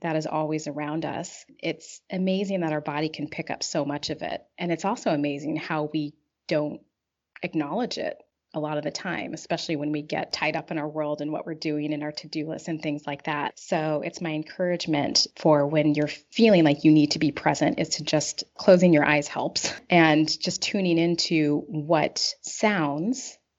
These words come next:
are available to you in your environment and actually kind of, like, soak them in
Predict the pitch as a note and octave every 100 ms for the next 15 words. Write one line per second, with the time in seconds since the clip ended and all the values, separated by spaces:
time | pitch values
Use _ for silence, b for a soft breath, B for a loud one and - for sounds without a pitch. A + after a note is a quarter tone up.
0 | - E3+ D3+ D3+ D3 D3 D3 - D3 C#3+
1 | C#3+ C#3+ - - - - - - _ b
2 | b - D#3 D3 - - C#3 - D3+ C#3+
3 | - - - B B - - D3 - C#3+
4 | C#3+ C#3 D3+